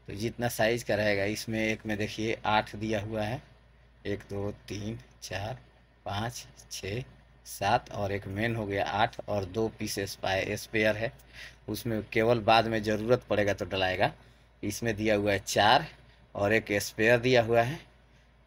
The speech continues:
पांच breaker है और एक main को ले लेंगे तो छः piece हो जाएगा।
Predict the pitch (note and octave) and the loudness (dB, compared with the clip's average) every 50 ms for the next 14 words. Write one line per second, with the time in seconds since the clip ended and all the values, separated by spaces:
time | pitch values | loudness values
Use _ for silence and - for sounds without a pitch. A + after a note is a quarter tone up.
0 | _ - A#2 A#2 A2+ - G#2 G2+ G#2 G#2+ G#2 - A#2+ A#2 A2+ A#2+ C#3 E3 F3 - | _ 2 2 2 2 0 -4 -2 0 0 2 4 4 4 6 6 4 4 0 -4
1 | - G#2+ G#2 G2+ G#2 G2+ - G#2 G2+ G2+ G#2+ A#2 B2 A#2+ A2 - A2+ A2 A2+ A2 | -2 -2 0 0 0 -2 -2 -4 -2 0 0 2 0 0 0 -2 0 0 2 2
2 | A2 G#2+ G#2+ A2+ D3 G3 - - - - G#2 G2 - - A2 G2+ G2 G2+ F#2+ - | 2 0 2 2 2 0 0 -8 -8 -8 -6 -6 -2 -2 -2 -2 -2 -4 -8 -6
3 | - G2 F#2+ G2 F#2 F#2 G#2+ D3 | -6 -4 -4 -4 -2 0 0 -2